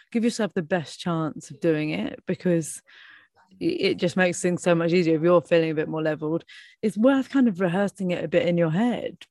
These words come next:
and, and noting down the points that you want to make.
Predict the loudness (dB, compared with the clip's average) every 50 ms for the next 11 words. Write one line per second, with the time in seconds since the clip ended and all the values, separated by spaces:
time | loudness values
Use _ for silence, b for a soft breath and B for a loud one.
0 | _ _ _ _ -20 -14 -6 -2 0 2 2 2 0 0 0 0 2 2 2 2
1 | 2 2 2 2 4 4 2 2 0 -2 -4 -2 0 0 -2 -2 -6 -6 -6 -4
2 | -4 -4 -6 -10 -14 -12 -10 -10 -6 -4 -4 -4 -4 -6 -8 -8 -8 -6 -6 -6
3 | -6 -8 -10 _ _